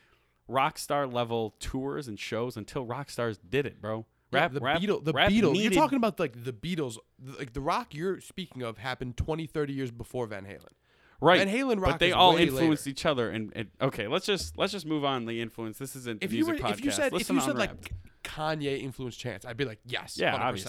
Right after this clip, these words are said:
Speaker 1: obviously.
Speaker 2: But, like, that's a loose connection.
Speaker 1: All right, let's just move on from that. Let's just move on from music theory into this, the meat and the potatoes.
Speaker 2: Right.
Speaker 1: Billie Eilish, someone who didn't
Speaker 2: How,
Speaker 1: go to
Speaker 2: I also do wanna add that I'm twenty-one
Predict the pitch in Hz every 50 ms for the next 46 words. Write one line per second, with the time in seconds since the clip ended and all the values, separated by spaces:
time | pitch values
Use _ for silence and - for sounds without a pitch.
0 | 95 92 90 90 - _ _ _ _ _ _ _ _ - 180 156 139 - _ -
1 | 254 254 - - 143 123 113 117 120 123 151 156 131 - - - _ _ - 113
2 | _ _ _ _ _ - - 123 110 107 113 - - - 82 - - _ - -
3 | 123 113 90 87 151 - - 160 - 135 127 117 107 87 87 - - - - -
4 | _ _ - - 123 - - 135 120 127 117 110 110 107 101 - - 107 98 92
5 | 73 - 107 104 98 92 90 - - - - 107 98 95 95 98 98 92 - -
6 | 90 87 92 95 90 - - - 98 95 90 69 78 87 - - - - - -
7 | - - - _ - 71 64 - - _ _ _ _ _ _ _ _ - 123 139
8 | 160 160 151 147 143 135 - - 131 127 123 113 107 113 123 - 185 127 101 135
9 | 156 151 151 170 - 175 147 127 127 139 135 131 123 110 107 110 98 92 95 104
10 | 120 113 - - 127 - - 120 110 104 107 107 - -